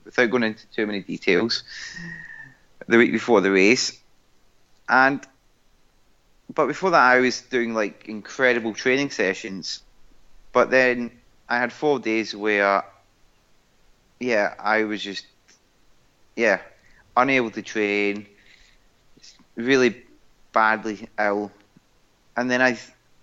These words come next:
I was flying out to Austria on the Wednesday, four days before the race. And I was so excited that morning that I could finally swim three kilometers in the pool and feel like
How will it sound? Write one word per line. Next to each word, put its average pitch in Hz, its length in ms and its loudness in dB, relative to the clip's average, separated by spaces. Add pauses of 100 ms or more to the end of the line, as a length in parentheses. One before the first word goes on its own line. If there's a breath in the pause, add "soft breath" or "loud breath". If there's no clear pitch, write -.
(200)
I 127 120 2
was 127 100 2
flying 135 380 2
out - 80 -8
to - 120 -4
Austria 110 800 0 (540)
on 107 240 -4
the 107 100 -4
Wednesday, 101 560 0
four 104 300 -4
days 104 180 0
before 101 320 0
the 95 100 2
race. 98 440 2 (880 loud breath)
And 123 100 2
I 127 40 4
was 123 120 4
so - 280 4
excited 131 440 2
that 113 240 2
morning 120 360 2
that 110 120 2
I 98 80 -4
could 101 140 -10
finally 113 460 0
swim 107 380 -2
three - 280 -6
kilometers 110 600 0
in 104 60 -8
the 101 80 -4
pool 104 420 2 (1600)
and 110 200 0
feel 120 320 2
like 110 520 2